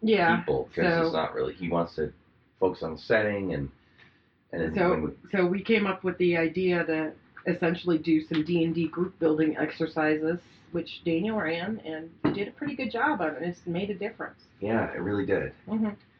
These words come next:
Speaker 2: He, he got us, um, like, he put us into teams, and scenarios were a little, um, hard to understand,
Speaker 1: Mm-hmm.
Speaker 2: but yet they involved cooperation of both players at all times.
Speaker 1: Yeah.
Speaker 2: And even people who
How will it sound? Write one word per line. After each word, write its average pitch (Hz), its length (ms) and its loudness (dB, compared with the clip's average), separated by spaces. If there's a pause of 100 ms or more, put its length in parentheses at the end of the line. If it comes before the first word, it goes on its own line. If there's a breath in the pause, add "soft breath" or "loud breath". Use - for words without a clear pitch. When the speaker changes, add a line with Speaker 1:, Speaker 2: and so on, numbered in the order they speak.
(220 soft breath)
Speaker 2:
He, 92 260 0
he 92 100 -4
got 95 200 2
us, - 240 0
um, 87 460 0 (240)
like, 95 100 2
he 87 80 -2
put 101 160 0
us 101 100 -2
into 92 180 0
teams, 98 580 -2
and 78 200 -2 (460 soft breath)
scenarios 139 560 2
were 107 120 4
a 92 60 4
little, 95 460 2 (460)
um, 76 480 0 (400)
hard 110 260 -2
to 107 100 0
understand, 110 680 -2 (180)
Speaker 1:
Mm-hmm. 202 260 -2
Speaker 2:
but - 200 0
yet 107 340 4 (540)
they 95 160 4
involved 90 460 2
cooperation 85 560 -2
of 71 60 -6
both 73 180 -2 (100)
players 73 340 -2
at 80 80 -6
all - 220 -4
times. 71 360 -6
Speaker 1:
Yeah. - 320 0 (160)
Speaker 2:
And 73 340 -4
even 85 240 -4
people 85 320 -4
who 78 360 -4